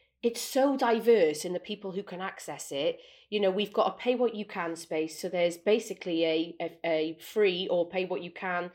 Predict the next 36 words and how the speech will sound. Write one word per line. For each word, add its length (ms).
space 400
on 180
every 280
single 360
retreat. 560
But 240
there'll 160
be 100
so 500
many 280
different 500
sorts 340
of 120
people 280
around 240
the 60
table. 400
Some 240
people 380
who 160
have 180
done 240
well-being 540
stuff 320
for 40
years, 460
some 120
people 260
who 160
are 100
elders, 440
some 200
people 300
who 100
have 120
never 580